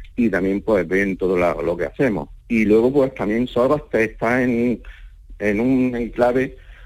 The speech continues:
muy, muy cercano a todo, porque le tenemos Almería a media hora, Mojácar o toda la costa de Vera,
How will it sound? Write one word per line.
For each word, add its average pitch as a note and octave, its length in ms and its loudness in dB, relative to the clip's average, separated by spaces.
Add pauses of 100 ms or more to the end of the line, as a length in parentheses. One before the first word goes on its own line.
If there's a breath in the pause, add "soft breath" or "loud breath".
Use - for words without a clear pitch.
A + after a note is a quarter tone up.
(280 soft breath)
muy, G#2 1040 0
muy B2+ 200 0
cercano D3 640 0
a F2+ 360 -4
todo, C#3+ 200 2
porque F2 200 -6
le E2 80 -4
tenemos G#2 260 -2
Almería G2+ 460 0 (220 soft breath)
a - 40 -6
media G#2 300 2
hora, D#3 380 0 (140)
Mojácar G2+ 840 -2 (180)
o G2+ 160 -2
toda G#2 240 -2
la F#2+ 60 -4
costa G#2 260 -6
de F2+ 140 -2
Vera, G#2 460 2